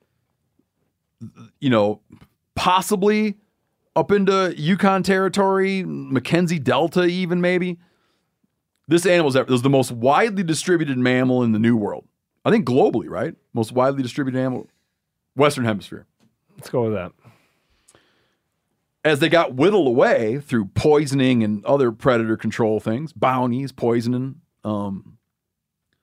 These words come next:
Speaker 1: you wound up where they were kind of existing in the wildest little corners. And the only population that held on in the east,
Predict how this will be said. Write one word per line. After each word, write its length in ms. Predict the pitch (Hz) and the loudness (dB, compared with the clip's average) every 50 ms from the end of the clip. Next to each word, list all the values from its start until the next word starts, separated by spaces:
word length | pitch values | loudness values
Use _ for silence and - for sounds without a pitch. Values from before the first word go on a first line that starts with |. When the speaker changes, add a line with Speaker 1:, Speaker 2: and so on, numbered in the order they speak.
| _ _ _ _ _ _ _ _ _ _ _ _ _ | _ _ _ _ _ _ _ _ _ _ _ _ _
Speaker 1:
you 140 | - 110 113 | -6 -4 0
wound 280 | 117 135 143 139 135 139 | 2 4 4 4 4 4
up 160 | 151 151 - | 2 2 2
where 160 | 127 127 120 113 | 2 2 2 2
they 140 | 117 120 | 2 2
were 200 | 117 113 117 117 | 2 2 0 0
kind 220 | 113 - 123 117 120 | -2 -2 -2 -2 -2
of 120 | 113 110 | -2 -4
existing 500 | 113 101 98 95 123 117 - - 127 117 | -6 -6 -4 -2 -2 -2 -2 0 0 0
in 100 | 113 113 | 2 2
the 220 | 113 110 104 104 104 113 104 95 90 87 | 2 0 -2 -4 -8 -10 -18 -20 -20 -18
wildest 560 | 98 101 98 123 127 117 120 135 127 117 - | -16 -6 -2 0 0 0 0 0 -2 -4 -6
little 180 | - 113 104 104 | -4 -4 -4 -4
corners. 460 | - - 185 208 190 135 101 101 101 | -2 -2 0 0 0 -2 -4 -6 -4
And 100 | 113 117 120 | -2 -2 0
the 60 | 131 | 2
only 240 | 156 170 156 139 123 | 0 0 0 0 -2
population 680 | - - 170 151 147 147 139 120 131 139 127 131 120 | -2 -2 -2 -2 0 0 0 0 2 0 0 -2 -4
that 100 | 107 101 | -6 -4
held 280 | 95 131 131 123 117 123 | 0 0 0 0 0 0
on 320 | 127 143 151 147 127 113 | 0 0 0 0 0 -2
in 100 | 110 107 | -2 -2
the 160 | 110 104 - 156 | -4 -4 -4 -4
east, 460 | 196 190 127 110 104 - - - - | -4 -2 -2 -4 -6 -8 -12 -16 -16